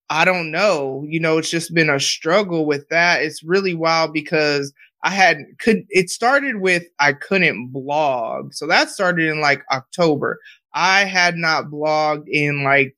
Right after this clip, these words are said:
three months. And then finally this week, for the first time in I don't know how long, I was actually doing something else and just felt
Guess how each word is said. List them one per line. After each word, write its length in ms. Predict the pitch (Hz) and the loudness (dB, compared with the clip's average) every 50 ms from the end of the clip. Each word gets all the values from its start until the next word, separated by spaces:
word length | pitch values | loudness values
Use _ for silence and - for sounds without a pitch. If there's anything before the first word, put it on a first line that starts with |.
| _ - | _ -4
three 260 | 156 170 175 180 175 | -2 0 0 0 0
months. 440 | 170 165 165 160 156 151 143 - - | 0 0 0 0 0 -2 -4 -4 -4
And 140 | 147 156 156 | -2 0 0
then 160 | 156 151 147 | 0 0 -2
finally 840 | 139 - 170 160 170 175 170 165 160 160 160 151 151 147 147 147 - _ _ _ _ - | -2 -2 0 2 2 2 2 2 0 0 2 2 2 0 0 -4 -6 _ _ _ _ -2
this 360 | 151 170 175 175 170 - 151 | 2 2 4 4 2 -2 -6
week, 440 | 147 151 175 185 175 160 147 147 - | -6 -2 0 2 2 2 0 -2 -4
for 140 | - 151 | -4 -2
the 120 | 143 147 143 | -2 -2 -4
first 400 | 147 - 160 165 160 - - - | -2 0 0 0 0 0 -4 -4
time 300 | - 156 156 151 147 143 | 0 0 2 2 0 0
in 100 | 139 - | -2 -2
I 160 | 143 151 151 | 0 0 2
don't 120 | 151 143 139 | 0 0 0
know 140 | 131 127 127 | -2 -2 -2
how 260 | - - 160 170 170 | 0 0 2 2 2
long, 400 | 165 165 160 156 151 143 143 139 - _ _ _ _ _ _ _ _ _ 151 | 2 0 0 0 -2 -2 -4 -8 -12 _ _ _ _ _ _ _ _ _ -2
I 200 | 156 170 190 196 | 0 2 2 2
was 200 | 190 180 170 170 | 0 -2 -2 0
actually 420 | 156 165 180 175 - - 170 170 | 2 2 2 0 -2 -4 -4 -2
doing 300 | 156 170 160 165 165 160 156 | 0 0 0 0 0 -2 -2
something 440 | - - 160 160 - 170 160 147 151 | 0 0 0 0 -2 -6 -6 -2 0
else 320 | 156 165 156 147 143 - - | 2 2 2 0 -2 -4 -4
and 180 | 147 151 147 | -4 -4 0
just 320 | 147 147 147 147 - - - | 0 0 0 0 -4 -6 -4
felt 440 | 160 156 156 151 147 143 127 - | 0 0 0 0 0 -2 -6 -10